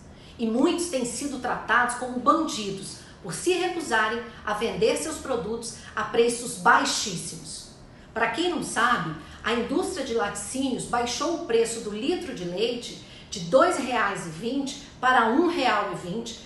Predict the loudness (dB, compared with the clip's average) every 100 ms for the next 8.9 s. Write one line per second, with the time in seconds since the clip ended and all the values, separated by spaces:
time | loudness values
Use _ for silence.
0 | -12 -10 0 4 4 4 0 -4 -6 -8
1 | -10 -10 -12 -18 -20 -20 -20 -20 -8 -2
2 | 4 4 6 2 2 2 2 0 -4 -8
3 | -8 -8 -2 0 0 0 -8 -6 -4 -2
4 | -2 -4 -4 -2 4 4 4 -2 -6 -6
5 | -6 -8 -8 -6 -4 -4 -4 -10 -14 -4
6 | 4 4 4 0 0 0 0 -2 -6 -6
7 | -6 -4 0 0 2 0 -2 -4 -4 -4
8 | -4 -4 -4 -4 -4 -2 -2 -2 -8